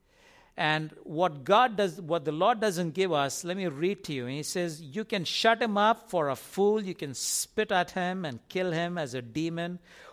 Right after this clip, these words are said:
or you can fall at his feet and call him Lord and God. But let's not come up with any patronizing nonsense about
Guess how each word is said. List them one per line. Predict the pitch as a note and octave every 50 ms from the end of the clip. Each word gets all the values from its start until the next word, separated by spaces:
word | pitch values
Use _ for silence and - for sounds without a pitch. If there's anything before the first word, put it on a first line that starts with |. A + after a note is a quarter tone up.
| - -
or | D#3 D#3 D#3+
you | F3+ E3+
can | - G3 E3+ D#3
fall | - - - G3 G3+ G#3 G#3
at | G#3 F#3+
his | F#3+ - - - - -
feet | - - A#3 A#3 G3 D3+ - D3+
and | C#3+ C3+ A#2+
call | - F3+ F3 E3+ F3 F3
him | D#3+ C#3 C#3 C#3+
Lord | D#3 D#3+ E3 E3 E3
and | E3 E3 D#3 A#2+
God. | C#3+ C3 A#2+ A2+ A2 A2 G#2+ - _ _ - - - _ _ _
But | - C#3 C3+ C3
let's | C#3 D#3+ G#3 G3+ - - -
not | A3 G3 F#3+ - -
come | - F3 E3 E3+
up | F3 F3 E3+ E3 - -
with | E3+ C#3+ B2 -
any | - E3+ D3+ D#3+ F3+ F#3 F#3
patronizing | F3+ - _ - F3+ F3+ E3 - F#3 F3 D#3 D#3 D#3 D#3 C#3+ D3 D#3+ D#3 D3+ C#3+ C3
nonsense | C3 C3 C3 B2+ - - - - A#2+ A2+ A2 A2 A2 - - - - - -
about | D3 B2+ C3+ C#3 C3